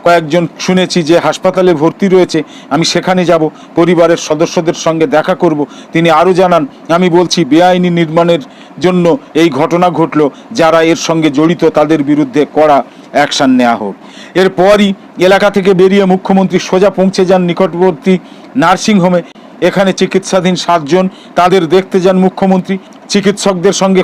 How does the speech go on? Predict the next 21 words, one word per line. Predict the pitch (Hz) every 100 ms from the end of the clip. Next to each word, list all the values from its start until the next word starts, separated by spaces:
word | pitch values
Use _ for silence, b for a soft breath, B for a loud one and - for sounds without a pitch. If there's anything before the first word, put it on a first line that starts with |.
| 190
কথা | 190 196
বলেন, | 202 190 185 B B -
পরিবারের | 185 202 190 196 - 185
সদস্যদের | 170 185 202 185 190 170
আশ্বাস | - - 208 175
দিয়েছেন | 202 190 185
তিনি। | 180 175 165 B B -
নার্সিংহোম | 170 185 202 196 180
থেকে | 170 175 175
বেরিয়ে | 160 180 185
মমতা | 170 170 170 180
বন্দ্যোপাধ্যায় | 175 175 165 170 147 165 - B B
সাংবাদিকদের | - 170 170 180 185 170 180 175
মুখোমুখি | 175 190 190 190 180
হয়ে | 185 175
জানিয়েছেন, | 165 180 190 185 175 151 B B -
আমি | 175 185
দেখে | 151 196 226
গেলাম, | 208 190 175 - B B -
যারা | 175 240
ভর্তি | 151 175 -